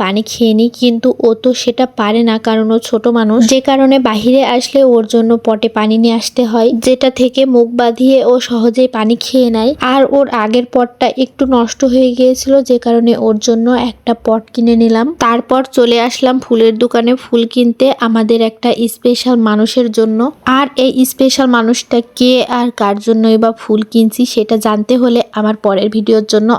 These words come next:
অপেক্ষা করতে হবে। তাই আমার ভিডিওতে একটা লাইক দিয়ে, আমার পেজটাতে ফলো দিয়ে আমার পাশেই থাকবে। এই ফুলগুলো যখন দোকানে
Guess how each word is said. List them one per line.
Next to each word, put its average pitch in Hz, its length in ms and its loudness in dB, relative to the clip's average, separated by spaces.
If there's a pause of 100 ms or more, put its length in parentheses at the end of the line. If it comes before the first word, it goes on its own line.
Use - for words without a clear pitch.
(140)
অপেক্ষা - 380 -6
করতে 196 260 -6
হবে। 185 220 -2 (160)
তাই 247 180 2 (160)
আমার 262 160 2 (100)
ভিডিওতে 226 420 2 (160)
একটা 233 200 -4 (120)
লাইক 196 180 -2 (120)
দিয়ে, 247 160 2 (120)
আমার 214 260 0
পেজটাতে 208 480 -2 (120)
ফলো 208 360 0
দিয়ে 262 160 2 (120)
আমার 220 160 0 (100)
পাশেই 196 380 -2
থাকবে। 175 300 -2
এই 311 60 2 (100)
ফুলগুলো 269 420 2 (140)
যখন 262 220 -2 (120)
দোকানে 233 280 0